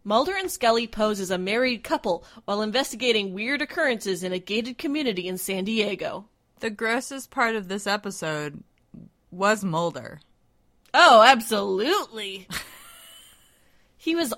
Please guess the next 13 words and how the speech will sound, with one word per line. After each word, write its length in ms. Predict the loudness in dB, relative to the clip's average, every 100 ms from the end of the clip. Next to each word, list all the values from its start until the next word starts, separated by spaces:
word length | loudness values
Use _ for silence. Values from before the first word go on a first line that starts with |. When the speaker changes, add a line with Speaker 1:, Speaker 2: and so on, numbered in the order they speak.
| 2
Speaker 1:
awful. 560 | 4 4 0 -4 -6 -16 _ _ _ _
Speaker 2:
This, 200 | -4 -2
he 260 | -4 -4 2
was 360 | 2 2 -2
the 120 | -4 -4
scariest 640 | -4 2 4 6 2 -2
part 220 | -2 -2
of 240 | -2 -4 2
this 240 | 0 2 -2
<laughs> 60 | 0
episode. 800 | 0 -2 -10 -10 -16 -14 -14 -12 -10 -12 -10 -8 4
Otherwise, 880 | 4 6 6 10 10 8 2 -6 -20 -20 _ _ 4
um, 440 | 6 6 4 -4